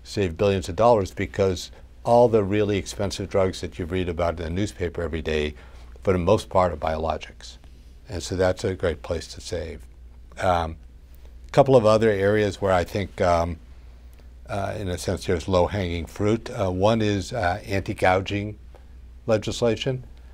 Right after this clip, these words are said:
There are several bills in Congress right now. I think it's a real e-, it's an easy one. Uh,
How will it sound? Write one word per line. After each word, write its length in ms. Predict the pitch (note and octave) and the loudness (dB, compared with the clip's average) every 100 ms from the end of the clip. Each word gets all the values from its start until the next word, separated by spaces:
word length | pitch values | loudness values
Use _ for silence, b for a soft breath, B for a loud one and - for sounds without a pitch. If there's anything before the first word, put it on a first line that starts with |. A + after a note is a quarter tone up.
| - | -10
There 100 | G2 | -4
are 60 | F2+ | -4
several 320 | - G#2 G2+ | -2 0 0
bills 500 | E2 G2 G2 G2+ - | 2 2 4 2 -2
in 220 | A#2 G#2 | -6 -6
Congress 480 | - G2+ F#2+ G2+ - | 0 0 2 -4 -2
right 200 | G2+ F#2 | -2 -2
now. 280 | A#2 A#2+ B2 B B B B B - | 0 0 -2 B B B B B -6
I 80 | |
think 240 | G2+ A2+ F#2 | -2 -2 -2
it's 140 | F#2 | -2
a 80 | G2 | -2
real 360 | F2+ A2+ G#2+ A2 | 2 4 4 0
e-, 200 | G#2+ - - | -8 -12 -8
it's 160 | G#2+ | -2
an 100 | A2 | 2
easy 280 | A#2+ A#2 A#2 | 4 4 0
one. 340 | E2 E2 D#2 F#2 | -2 -4 -8 -10
Uh, 340 | A2 F#2 F2 | 0 2 2